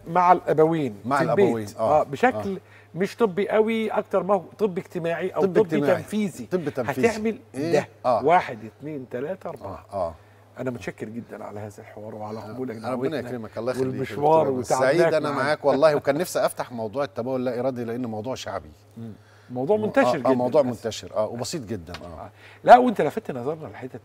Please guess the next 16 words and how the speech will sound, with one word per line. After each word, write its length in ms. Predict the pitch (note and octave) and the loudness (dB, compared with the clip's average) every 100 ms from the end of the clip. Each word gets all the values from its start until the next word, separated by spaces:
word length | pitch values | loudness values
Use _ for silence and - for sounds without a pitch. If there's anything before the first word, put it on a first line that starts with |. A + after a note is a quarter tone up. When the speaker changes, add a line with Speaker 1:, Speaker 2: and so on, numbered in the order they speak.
| G2 | -16
Speaker 1:
مهمه 280 | G2+ G#2 | -16 -16
جدًا. 260 | F#2+ G2+ - | -16 -18 -12
اولا 320 | A2 C3+ F#3 E3+ - - - | -2 2 2 0 -4 -20 -18
ان 60 | - | -6
ده 120 | B2 | -2
بيحصل 400 | D#3+ F#3+ - D3+ - - - | -2 -4 -4 -8 -8 -20 -20
في 300 | - C#3+ D#3 - | -12 -10 -10 -14
العائلات 1080 | A#2+ G#2+ - G#2+ G#2 - A#2 C3 C3 D3 A2+ | -14 -16 -16 -16 -14 -12 -10 -6 -6 -6 -8
او 140 | A2+ G#2 | -14 -12
الاسر 260 | C#3 - A2 | -12 -10 -12
الميسوره، 560 | A2 A2 A2 - C3+ - | -12 -12 -12 -12 -12 -12
Speaker 2:
الميسورة، 360 | A#2 A2 G2+ A2+ | -10 -8 -8 -4
Speaker 1:
اللي 100 | C#3 | -2
معاها 120 | C#3 | -2
Speaker 2:
آه. 40 | - | -4
Speaker 1:
فلوس، 280 | A#2+ - | -8 -8